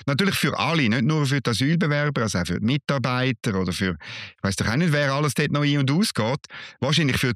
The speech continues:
für die Mitarbeiter von der Meldestelle selber, die könnten die Meldestelle auch noch brauchen. Und das gibt's jetzt, dass der Auftrag von knapp zweihundertsiebzigtausend Franken pro Jahr geht, pa, pa, pa, pam, an die Schwe-, das Schweizerische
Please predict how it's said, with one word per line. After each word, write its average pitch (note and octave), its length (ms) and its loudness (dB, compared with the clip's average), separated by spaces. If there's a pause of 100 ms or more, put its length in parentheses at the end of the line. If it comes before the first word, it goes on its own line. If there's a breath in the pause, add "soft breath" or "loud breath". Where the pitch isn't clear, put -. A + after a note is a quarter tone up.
für B2+ 200 0
die - 140 -6
Mitarbeiter A2 560 0
von G2 120 -2
der G2 100 0
Meldestelle G2+ 580 0
selber, A#2+ 440 0
die G#2 100 0
könnten A2 320 0
die G2+ 160 -4
Meldestelle G#2+ 540 0
auch G2 60 0
noch D3+ 120 0
brauchen. E3 420 0 (520 loud breath)
Und C3 240 0
das E3 120 0
gibt's G#3+ 260 0
jetzt, C3 260 0
dass A#2 260 -2
der C3+ 160 2
Auftrag E3 560 0
von B2+ 320 -2
knapp C3+ 400 -2
zweihundertsiebzigtausend B2 1120 0
Franken E3 520 -2
pro E3+ 120 0
Jahr D3 320 0
geht, C#3 640 -2 (300 loud breath)
pa, F#2+ 140 -2
pa, G#2+ 80 -2
pa, A#2 140 0
pam, A#3+ 440 4
an D3+ 160 0
die D#3 160 2
Schwe-, - 200 -2
das F2+ 280 0
Schweizerische C3+ 640 0